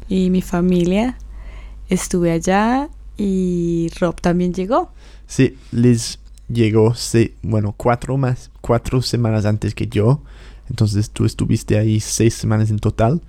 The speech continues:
Speaker 2: Y bueno, después vine yo. Pero cuando tú llegaste, no le dijiste a nadie, ¿cierto?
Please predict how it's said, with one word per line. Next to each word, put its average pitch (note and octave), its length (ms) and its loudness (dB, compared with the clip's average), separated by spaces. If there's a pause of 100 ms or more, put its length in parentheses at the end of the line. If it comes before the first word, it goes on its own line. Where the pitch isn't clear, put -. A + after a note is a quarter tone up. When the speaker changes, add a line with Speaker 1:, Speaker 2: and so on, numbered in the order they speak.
(960)
Speaker 2:
Y G#2 460 2
bueno, G2 340 0
después G2+ 500 -2 (300)
vine G#2 360 0
yo. F3+ 200 2 (1200)
Pero B2 380 2 (180)
cuando A#2 300 2
tú B2 200 0
llegaste, B2 720 0 (500)
no A#2 320 2
le A#2+ 140 6
dijiste A#2 420 0
a G2 40 -4
nadie, A2+ 340 0
¿cierto? C3 420 -4